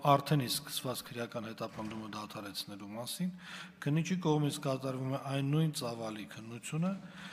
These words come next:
ինչը որ վարույթը մեղադրական եզրակացությամբ դատարան ուղարկելու դեպքում կկատարվեր։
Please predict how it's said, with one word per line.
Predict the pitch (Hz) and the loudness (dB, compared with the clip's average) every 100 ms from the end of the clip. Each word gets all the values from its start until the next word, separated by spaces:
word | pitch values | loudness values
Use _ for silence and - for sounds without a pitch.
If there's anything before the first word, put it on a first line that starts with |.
| - - | -12 -6
ինչը | 156 156 - | 2 2 4
որ | 180 165 151 | 4 4 4
վարույթը | 123 131 147 170 | 2 2 2 2
մեղադրական | 131 123 123 117 117 135 127 | 2 0 -4 -4 -4 -4 -4
եզրակացությամբ | 117 113 113 107 107 - 143 139 | -4 -6 -8 -8 -8 -4 -2 -2
դատարան | 113 - 120 127 | -4 -8 -6 -6
ուղարկելու | 117 110 101 120 120 | -6 -8 -10 -10 -10
դեպքում | 113 113 - 123 | -8 -10 -12 -14
կկատարվեր։ | 135 - 104 101 101 95 - | -14 -12 -12 -10 -12 -12 -16